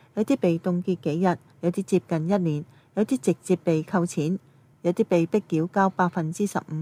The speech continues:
嘅解凍資金，有啲被要求支付罰款等等。有啲賬戶甚至被唔同嘅地區公安先後凍結七次咁多。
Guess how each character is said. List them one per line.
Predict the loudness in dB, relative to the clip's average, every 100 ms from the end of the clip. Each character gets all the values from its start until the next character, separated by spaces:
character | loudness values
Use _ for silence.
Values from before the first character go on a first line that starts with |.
| -4
嘅 | 0 0 0
解 | -2
凍 | -2 -2 -4
資 | -4
金， | 0 2 0 -4 _ _
有 | -2
啲 | 0 2
被 | 2 2
要 | 2 2
求 | 2 0
支 | -2 -2
付 | -2 -2 -2
罰 | -2 -4
款 | -4 -6 -6
等 | -4 -4
等。 | -2 -2 -2 -4 -10 _ _ _ 0
有 | 0
啲 | 2
賬 | 2 2
戶 | 2 0
甚 | 0 -2
至 | -2
被 | 0 2 2
唔 | -2 -4
同 | -4 -2
嘅 | 2 2
地 | 2 -2 -2
區 | 0 0
公 | 0 0
安 | 2 2 0 -10 _
先 | 2 6
後 | 6 4 2
凍 | 0 2
結 | 2 0
七 | 0 -4 -2 -2
次 | -2
咁 | -4
多。 | 2 4 4